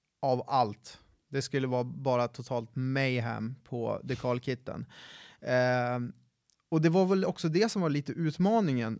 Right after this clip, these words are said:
för oss. För att det som är intressanta med det som vi gör, det är att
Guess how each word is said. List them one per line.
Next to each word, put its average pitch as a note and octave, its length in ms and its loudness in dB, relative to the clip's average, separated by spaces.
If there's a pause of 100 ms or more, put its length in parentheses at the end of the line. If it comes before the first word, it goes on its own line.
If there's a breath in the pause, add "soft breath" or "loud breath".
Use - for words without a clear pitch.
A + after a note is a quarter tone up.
(140)
för - 460 -4
oss. G#2 280 -6
För C#3+ 180 0
att C#3 160 0
det D3+ 220 -4
som D#3 140 -2
är D3+ 260 -2 (640)
intressanta E3 720 0
med B2 260 2
det B2+ 260 -2
som C3+ 160 -2
vi C3 140 0
gör, D3 320 2
det C3+ 100 0
är C#3+ 60 2
att C3+ 140 -4